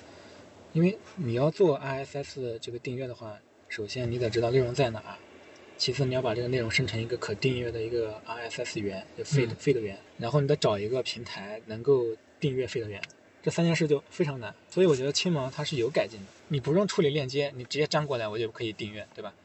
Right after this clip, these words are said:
Speaker 1: 然后我这一个平台，我觉得是有技术改进，但是我觉得可能，反正我自己觉得是信息过载，因为可能，可能说我属于那一种特-，特别知道好内容在哪的那种，那种人，
Speaker 2: 嗯。
Speaker 1: 所以我可能我，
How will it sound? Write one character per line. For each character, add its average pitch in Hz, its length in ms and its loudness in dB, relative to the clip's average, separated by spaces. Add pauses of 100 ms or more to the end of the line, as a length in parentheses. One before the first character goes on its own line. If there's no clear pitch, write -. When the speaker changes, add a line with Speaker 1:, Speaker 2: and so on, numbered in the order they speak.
(160)
Speaker 1:
然 123 120 -4
后 131 60 2
我 113 160 4
这 120 140 4
一 110 60 4
个 113 60 0
平 107 200 -4
台， 95 220 -10 (120)
我 113 100 -12
觉 107 100 -2
得 127 380 -2 (160)
是 - 200 2
有 120 40 4
技 127 140 0
术 135 100 0
改 117 120 -2
进， 113 260 -8
但 139 120 -2
是 131 60 -2
我 117 100 2
觉 107 100 2
得 123 80 4
可 - 140 -6
能， 101 120 -6 (400)
反 120 100 -8
正 147 80 2
我 190 60 2
自 190 100 2
己 160 60 6
觉 107 140 -2
得 117 80 -4
是 127 160 -2
信 - 140 -2
息 - 120 -4
过 117 120 -2
载， 98 120 -12 (240)
因 147 100 4
为 160 80 8
可 147 200 2
能， 117 220 2 (120)
可 - 100 -2
能 120 100 0
说 170 160 4
我 123 200 6
属 120 220 2
于 104 200 -2 (440)
那 139 160 2
一 123 40 2
种 104 320 -2
特-， - 120 -6 (100)
特 - 140 2
别 131 100 4
知 123 100 0
道 117 300 0
好 - 240 -6
内 110 80 -4
容 127 180 -4
在 135 180 -2
哪 98 200 -10
的 95 200 -12 (120)
那 113 100 -10
种， 104 160 -12
那 113 100 -10
种 104 140 -10
人， 90 100 -12 (540)
Speaker 2:
嗯。 120 80 -4
Speaker 1:
所 131 80 4
以 135 40 6
我 110 140 4
可 - 140 -4
能 98 100 -4
我， 110 200 -4